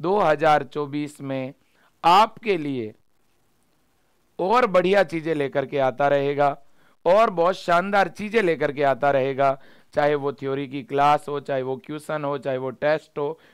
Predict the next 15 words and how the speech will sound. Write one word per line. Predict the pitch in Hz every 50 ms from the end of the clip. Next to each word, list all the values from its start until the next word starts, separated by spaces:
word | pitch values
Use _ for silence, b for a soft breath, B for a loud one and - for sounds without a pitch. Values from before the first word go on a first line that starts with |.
| b b -
चाहे | 135 135 131
मॉक | 131 131 139 151 147 139 -
टेस्ट | 160 156 147 - - -
हो, | 151 147
मॉडल | 143 135 135 143 143 160 160
पेपर | 131 156 151 135 - 156 147
हो, | 139 143 143
पीवाईक्यू | 147 - 139 143 156 160 165 165 151 143 156 160
हो, | 151 143 147 160 b b b b b b -
मोटिवेशनल | 147 160 165 - 185 180 180 175 160 - 160 156 156
सेशन | - - 156 143 - 151 147 143
हो, | 143 147
काउंसलिंग | 131 151 156 165 180 180 - 175 175 175 165
सेशन | - 160 151 147 - 156 151 143
हो, | 135 151 -